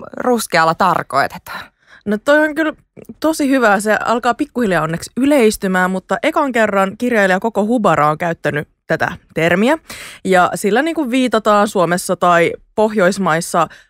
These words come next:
Speaker 2: rodullistetuiksi tuleviin henkilöihin, eli ei tarkoiteta per-, pelkästään niinku ruskeaa ihonväriä, vaan kaikkia heitä, jotka tulee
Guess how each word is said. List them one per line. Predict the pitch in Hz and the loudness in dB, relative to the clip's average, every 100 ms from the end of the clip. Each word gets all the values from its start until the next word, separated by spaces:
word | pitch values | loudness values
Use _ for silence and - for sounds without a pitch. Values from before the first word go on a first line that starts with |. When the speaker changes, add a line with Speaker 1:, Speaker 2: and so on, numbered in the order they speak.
| - | -6
Speaker 2:
rodullistetuiksi | 196 190 185 170 196 175 120 156 - - _ | -2 2 2 2 0 -4 -2 -2 -4 -14 _
tuleviin | 160 170 131 143 175 | 0 2 2 -2 -2
henkilöihin, | 185 185 165 147 190 175 | -2 -2 -2 -2 -2 -4
eli | 160 156 | -2 0
ei | 160 196 | 2 2
tarkoiteta | 196 196 185 165 160 160 | 4 0 -2 -4 -2 -4
per-, | - 160 - 180 - | -4 -6 -6 -8 -4
pelkästään | 180 185 - 165 | -4 -4 -6 -6
niinku | 165 175 | -4 -4
ruskeaa | 185 180 - 165 143 | -4 -6 -4 -4 -2
ihonväriä, | 220 196 190 160 139 156 165 180 202 - - - _ _ 233 | -2 2 2 2 0 0 0 -2 -4 -8 -20 -20 _ _ -2
vaan | 240 240 196 | 0 0 0
kaikkia | 240 233 170 175 | 0 0 -2 -2
heitä, | 175 147 | 0 -2
jotka | 160 170 | -4 -6
tulee | 151 147 156 | -4 0 0